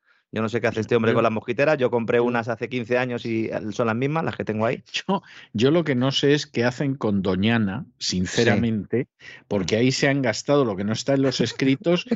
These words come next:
Speaker 2: y cada dos por tres lo arreglan y, o sea, de verdad
Speaker 1: Sí,
Speaker 2: que no
Speaker 1: sí.
Speaker 2: lo sé. Me da la sensación a veces de que el presupuesto para reformar Doñana es como las ayudas a Ucrania,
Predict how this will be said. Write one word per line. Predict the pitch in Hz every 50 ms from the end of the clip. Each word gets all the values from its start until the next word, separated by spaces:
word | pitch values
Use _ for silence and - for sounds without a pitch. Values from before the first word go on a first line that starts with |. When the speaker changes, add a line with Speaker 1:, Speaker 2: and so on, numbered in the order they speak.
| - _ _ _
Speaker 2:
y | 123 117 107
cada | - 120 117
dos | 117 127 143 139 -
por | - 160 139
tres | 131 - 139 156 170 175 170 - - -
lo | 107 98 98 104
arreglan | 104 98 110 143 170 175 175 170 170 170 156 135
y, | 117
o | - - _ _
sea, | - - 131 131 - - -
de | 95 95 101
verdad | 95 101 98 104 131
Speaker 1:
Sí, | 131 131
Speaker 2:
que | 170
no | 175 170
Speaker 1:
sí. | 131
Speaker 2:
lo | 107
sé. | - - - 156 143 - _ - - - - - -
Me | 113 127
da | 135 165 190
la | 208 185
sensación | - - 170 160 151 - 147 127 - - 156 156 156
a | 147 139
veces | 151 151 151 - 165 156 156 143
de | 127 117 104 -
que | - - 113
el | 113 113 110
presupuesto | 107 - 113 107 - 123 107 - - 143 160 165 - - - - 165 151 147 143
para | - 143 139 131 131 131
reformar | 117 117 120 117 - 120 117 120 123 135 135 135 127
Doñana | 131 127 127 131 135 139 139 147 156 165 170 - - - - - - _ _
es | 127 123 123 123
como | - 143 139 143
las | 135 123 110 -
ayudas | 120 107 120 123 120 113 -
a | 123
Ucrania, | 98 92 - - 92 90 82 73 73 65 -